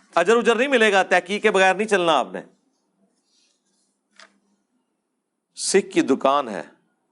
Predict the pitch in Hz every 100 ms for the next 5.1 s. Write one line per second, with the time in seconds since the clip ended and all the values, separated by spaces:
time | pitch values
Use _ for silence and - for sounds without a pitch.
0 | _ - 147 165 143 - 127 123 110 123
1 | 101 - 117 - 87 78 - 110 127 135
2 | 135 123 120 143 117 107 113 110 120 107
3 | 90 95 98 104 _ _ _ _ _ _
4 | 185 - 202 233 185 170 220 202 170 202